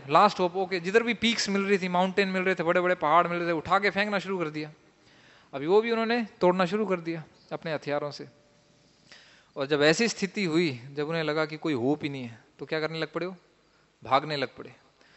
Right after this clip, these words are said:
तो जब सभी भागने लगे डर के मारे, क्योंकि अभी कोई hope ही नहीं है, Attack वो कर नहीं सकते, तो क्या करना है, मार ही खानी पड़ेगी, है ना? मार को सह गए तो अलग बात है, लेकिन मार, अभी मरने का full two chance, उन्हें भय आ गया, अंदर से हृदय में भय आ गया।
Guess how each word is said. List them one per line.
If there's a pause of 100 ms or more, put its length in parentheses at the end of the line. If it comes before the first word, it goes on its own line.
(380)
तो
जब
सभी
भागने
लगे
डर
के
मारे,
क्योंकि
अभी
कोई
hope
ही
नहीं
है, (520)
Attack
वो
कर
नहीं
सकते, (120)
तो
क्या
करना
है,
मार
ही
खानी
पड़ेगी, (560)
है
ना? (480)
मार
को
सह
गए
तो
अलग
बात
है,
लेकिन
मार,
अभी
मरने
का
full
two
chance,
उन्हें
भय
आ
गया,
अंदर
से
हृदय
में
भय
आ
गया।